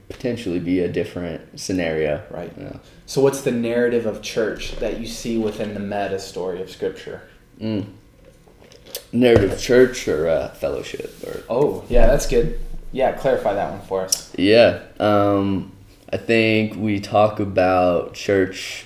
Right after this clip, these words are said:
Speaker 1: Big C Church, as a institution, whereas fellowship is more of a grassroots,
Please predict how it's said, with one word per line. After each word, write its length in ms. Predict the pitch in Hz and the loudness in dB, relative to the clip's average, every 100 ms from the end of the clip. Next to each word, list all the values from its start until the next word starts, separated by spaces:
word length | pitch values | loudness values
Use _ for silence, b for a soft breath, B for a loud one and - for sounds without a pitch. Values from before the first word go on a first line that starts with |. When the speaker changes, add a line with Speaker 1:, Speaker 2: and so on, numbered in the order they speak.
| - | -2
Speaker 1:
Big 200 | 101 101 | 0 0
C 300 | - 92 90 | -2 0 0
Church, 520 | - 87 92 90 - | -2 0 2 0 -2
as 200 | 90 92 | -4 0
a 280 | 85 82 - - | 0 0 -2 -6
institution, 1040 | 98 - 90 - 95 92 - 92 90 90 | -6 -6 -10 -2 0 0 -2 -2 -2 0
whereas 300 | 87 85 82 | 0 0 -4
fellowship 800 | - - 90 87 - 92 85 - | -2 2 2 2 -2 -2 -2 -2
is 200 | 85 85 | -8 -6
more 460 | 87 85 87 85 85 | -6 -4 -4 -4 -4
of 120 | 82 | -2
a 200 | 82 87 | -2 -4
grassroots, 1300 | 95 95 87 87 - - 92 92 90 - - - | -2 0 0 -4 -12 -10 -4 -2 -2 -6 -14 -14